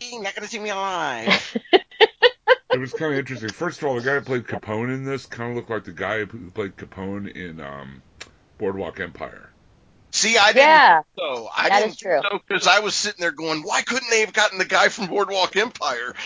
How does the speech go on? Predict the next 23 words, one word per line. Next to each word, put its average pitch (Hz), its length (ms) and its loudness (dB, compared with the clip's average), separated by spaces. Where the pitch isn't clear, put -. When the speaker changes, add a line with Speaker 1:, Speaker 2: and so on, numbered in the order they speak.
Speaker 1:
'Cause 143 200 0
<laughs> - 320 -4
I 156 200 4
li-, 165 260 4
I 156 160 4
liked 151 300 -4
him 143 160 -2
a 110 60 -10
lot 113 280 -14
better 95 240 -14
as 101 140 -16
Al 98 140 -10
Capone. - 260 -10
Speaker 3:
I - 100 -4
Speaker 1:
This - 120 -4
Speaker 3:
thought - 80 -2
Speaker 1:
guy - 100 8
Speaker 3:
he - 60 -2
Speaker 1:
did 160 140 2
Speaker 3:
looked 107 160 -10
like - 80 -8
him. 147 80 -4
Speaker 1:
okay. - 60 -14